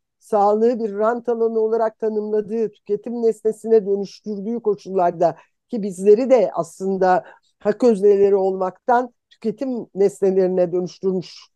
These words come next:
haldeler. Ee, bu koşullarda değiştirebilmek hiç kolay değil. Ancak birlikte uğraş verirsek olur. Hastalarımıza, e, bunu anlatma yükümlülüğümüz var. Yaşanan bütün bu sorunlar, hekime erişememe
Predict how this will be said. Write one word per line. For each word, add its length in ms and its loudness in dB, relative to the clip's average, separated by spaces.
haldeler. 600 2
Ee, 460 4
bu 120 -8
koşullarda 920 0
değiştirebilmek 960 -4
hiç 160 -12
kolay 440 2
değil. 240 -10
Ancak 460 0
birlikte 380 -4
uğraş 360 -2
verirsek 500 -4
olur. 220 -4
Hastalarımıza, 1000 2
e, 320 6
bunu 200 -2
anlatma 760 -2
yükümlülüğümüz 880 -4
var. 240 2
Yaşanan 560 0
bütün 280 -6
bu 60 -8
sorunlar, 640 0
hekime 340 0
erişememe 920 0